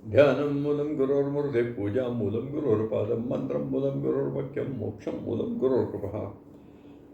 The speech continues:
सर्व भक्तमंडळींना नमस्कार. मी प्रमोद रेंगे आणि आपण पाहतात माझं YouTube चॅनेल मोक्ष गुरु रामकृष्ण सरस्वती गुरु. मित्रांनो,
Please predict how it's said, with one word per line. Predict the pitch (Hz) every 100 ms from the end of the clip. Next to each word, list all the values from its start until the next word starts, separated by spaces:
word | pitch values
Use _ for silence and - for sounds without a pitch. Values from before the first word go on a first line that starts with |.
| - - - -
सर्व | 120 123 117
भक्तमंडळींना | 110 113 110 110 113 110
नमस्कार. | 110 107 - 123 139 - -
मी | 104 110
प्रमोद | 107 104 110
रेंगे | 107 107 120 - - - 98
आणि | 101
आपण | 104 110
पाहतात | 107 98 101 104
माझं | 104 98 98 101 - - - - - -
YouTube | 113 110 - -
चॅनेल | 104 101 92 - - - - - - -
मोक्ष | 160 165 -
गुरु | 117 117 107 - - - 104
रामकृष्ण | 104 110 - - - - - - - - - -
सरस्वती | 110 107 - - 143 - - - -
गुरु. | 110 104 101 - - - - - - - - - - - - - - -
मित्रांनो, | 123 175 208 170 127 113